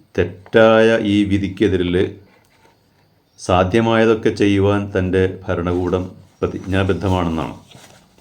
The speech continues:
പലസ്തീനികൾക്കെതിരിൽ എല്ലാ അതിക്രമങ്ങൾക്കും കൂട്ടക്കൊലകൾക്കും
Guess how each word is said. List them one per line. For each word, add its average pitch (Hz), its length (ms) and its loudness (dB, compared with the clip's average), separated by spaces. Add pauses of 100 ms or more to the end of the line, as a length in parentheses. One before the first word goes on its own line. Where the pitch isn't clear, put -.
(1800)
പലസ്തീനികൾക്കെതിരിൽ 113 920 2 (680)
എല്ലാ 95 300 2 (480)
അതിക്രമങ്ങൾക്കും 104 880 -2
കൂട്ടക്കൊലകൾക്കും 98 920 -2